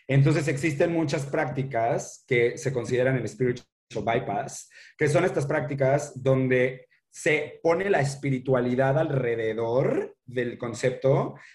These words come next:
de, de, de, de ser espiritual, pero no haces el trabajo. Simplemente es como siéntate y piensa que todo va a ser positivo, que todo va a estar increíble, que la,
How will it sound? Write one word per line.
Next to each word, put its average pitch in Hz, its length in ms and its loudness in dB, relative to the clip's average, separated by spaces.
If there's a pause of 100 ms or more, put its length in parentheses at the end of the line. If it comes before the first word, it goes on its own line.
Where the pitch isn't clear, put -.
(120)
de, 127 160 0 (160)
de, 123 160 2
de, 113 400 0
de 110 60 -8
ser 156 260 0
espiritual, 123 840 0 (280)
pero 147 180 4
no 156 220 2
haces 151 260 -2
el 135 100 -2
trabajo. 127 400 -2
Simplemente 135 720 0
es 131 140 -4
como 143 240 0
siéntate 170 460 -4
y - 20 -4
piensa 143 320 0
que 139 80 -2
todo 147 280 2
va 143 100 4
a 135 40 2
ser 139 160 0
positivo, 123 640 -2
que 117 100 -4
todo 147 160 0
va 151 60 2
a - 20 2
estar 143 160 -2
increíble, 120 480 0
que 117 100 -8
la, 117 220 -2